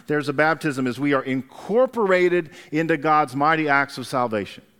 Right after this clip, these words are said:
We are incorporated. Do you know what incorporated means? It means gathered into one body. Corporate literally means body, right? So that's why we say corporate worship is the gathering of the body of Christ to worship God.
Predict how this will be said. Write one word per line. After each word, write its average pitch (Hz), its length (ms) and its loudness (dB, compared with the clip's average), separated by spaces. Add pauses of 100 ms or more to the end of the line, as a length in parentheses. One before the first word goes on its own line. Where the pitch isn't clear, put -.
(360)
We 143 100 2
are 156 120 2
incorporated. 160 840 0
Do 123 80 -4
you 165 60 -2
know 170 60 -2
what 175 100 0
incorporated 190 680 0
means? 185 360 -6 (360)
It 156 100 -2
means 156 240 0
gathered 170 480 2
into 156 380 -2
one 147 480 -2 (240)
body. 123 420 0 (260)
Corporate 185 500 2
literally 151 420 2
means 135 200 -2
body, 110 380 -2
right? 127 260 0
So 139 120 -4
that's 147 180 0
why 151 100 0
we 135 140 0
say 127 300 -4 (220)
corporate 147 500 -2
worship 131 500 -2 (240)
is 120 200 -4
the 131 80 -4
gathering 139 500 2
of 117 100 -2
the 107 100 -6
body 143 380 2
of 123 180 -4
Christ 120 360 -2
to 110 80 -8
worship 123 580 -4 (380)
God. 101 480 -4